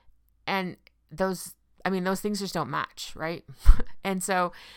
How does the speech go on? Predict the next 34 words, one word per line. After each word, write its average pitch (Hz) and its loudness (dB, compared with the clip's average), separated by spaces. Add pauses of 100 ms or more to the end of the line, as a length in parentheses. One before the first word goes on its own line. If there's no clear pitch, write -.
(840)
I 170 0
don't 175 -8
feel 160 -4
good 170 -6
about 170 -2
myself. 151 -6
I 156 -6
don't 143 -6
feel 165 -6
like 156 -6
I 143 -8
deserve 151 -10
more 165 -6
than 160 -12
that. 156 -8
I 151 -10
don't 143 -14
feel 156 -8
like, 147 -12 (120)
I 143 -10
felt - -10
like 160 -10
I 151 -6
was 156 -8
just - -14
a 131 -10
bad 117 -8
person, 143 -6
and 131 -14 (320)
this 160 -8
was 147 -12
kind 147 -10
of 139 -12
what, 139 -10